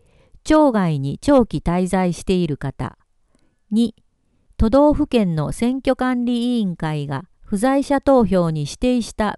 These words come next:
病院、老人ホームなどに入所している方。三、重度の身体障害者で、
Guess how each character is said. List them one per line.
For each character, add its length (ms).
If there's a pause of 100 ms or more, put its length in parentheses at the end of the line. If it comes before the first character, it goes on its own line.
病 320
院、 320
老 260
人 280
ホ 200
ー 40
ム 100
な 160
ど 100
に 260 (160)
入 240
所 180
し 120
て 100
い 140
る 100
方。 380 (1500)
三、 400 (460)
重 280
度 120
の 200
身 220
体 240
障 260
害 240
者 160
で、 240